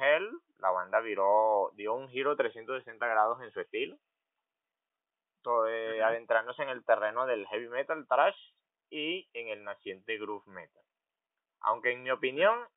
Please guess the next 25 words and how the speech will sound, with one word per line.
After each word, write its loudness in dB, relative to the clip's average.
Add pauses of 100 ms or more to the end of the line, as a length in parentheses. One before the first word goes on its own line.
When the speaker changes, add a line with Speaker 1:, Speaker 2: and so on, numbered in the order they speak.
(340)
Speaker 1:
los -2
elementos -2
del 4
groove -2
metal 0
de 0
Pantera 0
no -10
se, -4 (640)
no -14
se -4
harían -4
presentes 4
Speaker 2:
Consolidan. 4
Speaker 1:
sino 2
tiempo 0
después, 2
Speaker 2:
Sí. -10
Speaker 1:
en -20
el -20
Vulgar -6
Display -10
Speaker 2:
Exacto. 2
Speaker 1:
of -20
Power 2